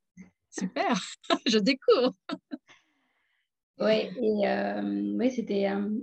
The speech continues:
Speaker 2: un partage que tu avais fait dans un article qui m'avait, ça avait, ça avait vibré dans mon ventre et je me suis dit, tiens, j'ai envie d'illustrer justement, euh,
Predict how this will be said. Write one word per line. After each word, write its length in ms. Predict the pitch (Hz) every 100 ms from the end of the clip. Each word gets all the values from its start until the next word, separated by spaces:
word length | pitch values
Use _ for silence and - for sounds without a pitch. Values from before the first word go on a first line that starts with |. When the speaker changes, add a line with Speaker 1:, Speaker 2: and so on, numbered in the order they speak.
| -
Speaker 2:
un 240 | 226 208 208
partage 340 | 214 240 233
que 60 | 240
tu 80 |
avais 160 | 196 208
fait 120 | 226
dans 200 | 202 208
un 100 | 208
article 420 | 208 - 247 247 -
qui 80 | 214
m'avait, 340 | 196 196 196 - _
ça 160 | - 196
avait, 280 | 202 208 185 - _ _ _ _ _ _ _ _ _
ça 100 | 233
avait 140 | 233
vibré 360 | 214 214 226 247
dans 120 | 220
mon 160 | 214 202
ventre 260 | 208 262 208
et 40 |
je 80 | 190
me 80 | 196
suis 140 | 214
dit, 60 | 233
tiens, 180 | 220 214
j'ai 80 |
envie 160 | 196 208
d'illustrer 540 | 202 196 196 - 226
justement, 540 | 214 208 202 202 214
euh, 40 | 190